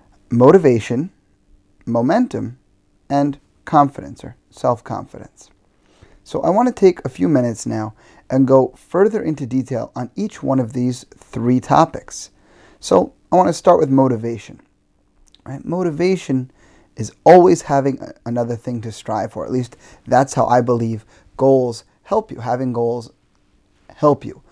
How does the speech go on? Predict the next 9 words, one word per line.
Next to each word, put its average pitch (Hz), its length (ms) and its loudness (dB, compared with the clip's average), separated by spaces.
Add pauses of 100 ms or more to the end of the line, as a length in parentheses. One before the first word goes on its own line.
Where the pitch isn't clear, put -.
(240)
When 131 160 0
there's 127 140 2
always 160 440 0
another 127 460 -2
horizon 120 580 -4
for 113 140 -10
you 117 80 -6
to 113 100 -8
chase, - 480 -16